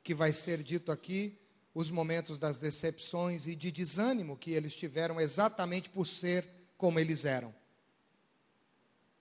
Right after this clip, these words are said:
Mas Jesus, quando olha pro humano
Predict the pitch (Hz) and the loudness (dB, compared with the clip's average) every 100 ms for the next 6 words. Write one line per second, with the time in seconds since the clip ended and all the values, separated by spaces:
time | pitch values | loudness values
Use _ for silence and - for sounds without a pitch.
0 | _ _ _ _ _ _ _ _ _ _ | _ _ _ _ _ _ _ _ _ _
1 | _ _ _ _ _ _ _ _ _ _ | _ _ _ _ _ _ _ _ _ _
2 | - 190 196 202 233 220 - 214 196 190 | 4 6 8 6 4 4 4 6 8 8
3 | 202 190 185 185 160 165 170 147 117 | 8 6 2 0 2 0 0 -4 -10